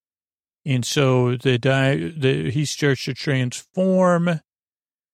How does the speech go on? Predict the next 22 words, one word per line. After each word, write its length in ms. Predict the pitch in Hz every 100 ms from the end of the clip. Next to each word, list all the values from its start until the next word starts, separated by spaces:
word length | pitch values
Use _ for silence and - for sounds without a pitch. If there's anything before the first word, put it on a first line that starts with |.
| _ _ _ -
Martha 320 | 143 139 143
goes, 160 | 127 -
"He's 180 | 143 -
transforming." 1120 | - 147 139 131 - 175 190 190 151 135 135
And 80 |
the 60 | 127
doctor 280 | 131 127 135
goes, 140 | 120
"Yeah, 100 | 143
I 20 | 139
know. 120 | 147
We 120 | 127
gotta 160 | 139 131
get 100 | 139
him 140 | 131
to 100 | 127
the 80 | 123
bell 320 | 120 135 143
tower." 720 | - 135 123 135 131 131 117 _ _ -
Martha 260 | 143 135 135
goes, 200 | 123 127
"Up 140 | 135